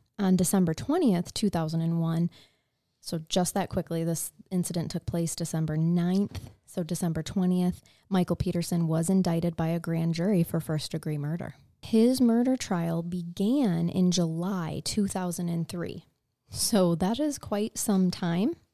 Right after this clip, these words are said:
between events, December twentieth, two thousand and one, and July two thousand and three. Um, at the time of Kathleen's death,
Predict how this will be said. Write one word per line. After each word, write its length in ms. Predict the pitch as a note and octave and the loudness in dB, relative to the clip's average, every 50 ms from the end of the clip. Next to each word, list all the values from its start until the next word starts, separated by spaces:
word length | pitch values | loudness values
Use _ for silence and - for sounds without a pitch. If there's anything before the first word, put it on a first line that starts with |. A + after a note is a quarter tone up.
| _ G3 | _ -6
between 580 | E3 F3 - - - F3+ E3+ E3+ G3 C4+ D4+ - _ _ _ _ _ _ _ _ _ - | -4 -4 -2 0 0 0 2 2 0 0 -2 -4 _ _ _ _ _ _ _ _ _ -8
events, 540 | F3+ F3 F3+ D#3 D3+ F#3 B3+ - - - - | -4 -2 -2 0 2 2 2 0 -2 -6 -8
December 400 | - E3 - - F3 F3 E3+ F3 | -6 -4 -2 0 2 2 2 0
twentieth, 400 | - - F3+ F3 F3 F3+ F3+ - | 0 0 2 2 2 0 -2 -4
two 100 | - F3 | -6 -4
thousand 280 | E3+ E3+ E3+ F3 E3+ | -4 -4 -2 -2 -2
and 160 | E3+ E3+ E3+ | 0 0 0
one, 200 | E3+ E3+ F3 F3 - | 0 0 0 0 0
and 200 | - E3+ E3+ E3+ | 2 2 4 4
July 420 | E3 E3 D#3 D#3+ D#3 D3+ D#3 E3 | 2 2 0 -2 -2 -2 -2 -2
two 160 | E3 - E3 | -2 -4 -4
thousand 300 | - E3 E3 E3 F3 F#3 | -2 -2 -2 -2 0 2
and 160 | G3 G#3 A3+ - | 2 2 2 0
three. 300 | E3 D3 D3+ D#3+ F#3+ - _ _ _ _ _ _ _ _ - - - - - - - - - - _ - | -2 -4 -4 -4 -4 -6 _ _ _ _ _ _ _ _ -20 -20 -20 -20 -20 -20 -20 -20 -20 -12 _ 0
Um, 480 | G3 F#3 F3+ F3 E3+ E3 E3 E3 E3+ - _ _ _ _ _ _ _ _ _ _ _ - | 2 4 4 4 4 2 0 0 -2 -4 _ _ _ _ _ _ _ _ _ _ _ -4
at 200 | G3+ A3 C#4 - | -2 -2 -2 0
the 100 | - F4+ | -2 -4
time 540 | - - - - F#3+ D#3 E2+ D#2 - F3 - _ _ _ _ _ _ _ | -2 -4 -4 -4 -4 -4 -2 -4 -6 -6 -8 _ _ _ _ _ _ _
of 440 | - F3 F3 F3 F3 F3 F3+ - - - _ _ _ _ _ _ _ _ _ _ _ - | -4 -2 0 0 0 -2 -4 -6 -12 -14 _ _ _ _ _ _ _ _ _ _ _ -12
Kathleen's 560 | - G#3 F#3 E3+ - F#3 F3 E3 E3 E3 E3 - | -8 -6 -6 -4 -2 0 0 2 2 2 0 0
death, 320 | E3 - - - - | -2 -6 -6 -6 -8